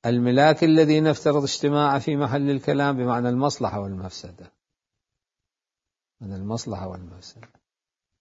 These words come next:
والعقل لا يحكم بماذا؟ بقبح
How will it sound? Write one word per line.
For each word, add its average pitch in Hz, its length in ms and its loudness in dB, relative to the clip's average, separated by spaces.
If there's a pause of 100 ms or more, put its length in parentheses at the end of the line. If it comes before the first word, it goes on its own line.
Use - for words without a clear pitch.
(180)
والعقل 127 640 4
لا 180 120 8
يحكم 143 460 4
بماذا؟ 123 520 0
بقبح 117 680 0